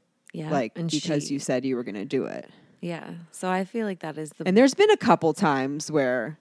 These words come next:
Speaker 2: but throughout the five years, I mean, no more than five.
Speaker 1: Yeah, that's insane.
Speaker 2: Yeah. Yeah.
Speaker 1: That's a
Speaker 2: It's in-, it's
Speaker 1: crazy
Speaker 2: insane to
Speaker 1: accomplishment.
Speaker 2: think that that all happened
Speaker 1: <clears throat>
Speaker 2: during, like, the most stressful,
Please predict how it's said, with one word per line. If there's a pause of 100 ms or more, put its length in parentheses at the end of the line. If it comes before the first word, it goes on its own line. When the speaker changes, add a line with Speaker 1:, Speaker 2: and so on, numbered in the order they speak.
(100)
Speaker 2:
but
throughout
the
five
years,
I
mean,
no
more
than (220)
five. (340)
Speaker 1:
Yeah, (200)
that's
insane.
Speaker 2:
Yeah. (1000)
Yeah. (260)
Speaker 1:
That's
a (280)
Speaker 2:
It's
in-,
it's
Speaker 1:
crazy
Speaker 2:
insane
to
Speaker 1:
accomplishment.
Speaker 2:
think
that
that
all
happened
Speaker 1:
<clears throat>
Speaker 2:
during, (400)
like,
the
most
stressful,